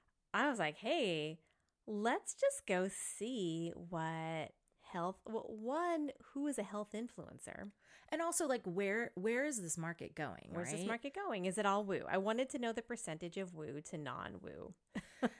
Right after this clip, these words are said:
Speaker 2: Yes. And so we did some scientific research.
Speaker 1: We did some scientific research. And it, it didn't surprise me, um, how young the group was, because just in general,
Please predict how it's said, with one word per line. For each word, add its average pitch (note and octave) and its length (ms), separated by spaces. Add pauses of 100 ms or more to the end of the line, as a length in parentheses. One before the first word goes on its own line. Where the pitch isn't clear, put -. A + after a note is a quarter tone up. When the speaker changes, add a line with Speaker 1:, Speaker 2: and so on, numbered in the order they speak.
(200)
Speaker 2:
Yes. G3+ 520
And A#3+ 160
so B3 180
we A#3 140
did G#3+ 200
some G3+ 160
scientific D3+ 560
research. - 540
Speaker 1:
We G3 80
did F#3+ 160
some F3+ 120
scientific E3 320
research. F3 340
And D#4 260 (320)
it, - 240
it B3 140
didn't G4+ 260
surprise E3+ 500
me, G#3+ 320 (400)
um, D#3+ 520 (180)
how F#3+ 280
young E3+ 340
the E3+ 60
group E3+ 240
was, D#3 200
because C4 280
just - 280
in C4+ 180
general, G3 640